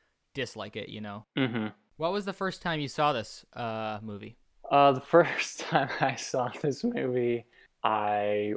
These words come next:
Speaker 2: went to the theater with our Spanish exchange student that we had one summer, Alberto. He wanted to go have, like, an American film theater experience.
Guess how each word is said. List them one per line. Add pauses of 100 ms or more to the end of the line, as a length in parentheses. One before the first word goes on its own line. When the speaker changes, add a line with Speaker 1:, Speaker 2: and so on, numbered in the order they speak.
(140)
Speaker 2:
went (120)
to
the
theater (300)
with (520)
our
Spanish
exchange
student
that
we
had
one
summer, (600)
Alberto. (240)
He
wanted
to
go (520)
have, (100)
like,
an
American (400)
film
theater
experience.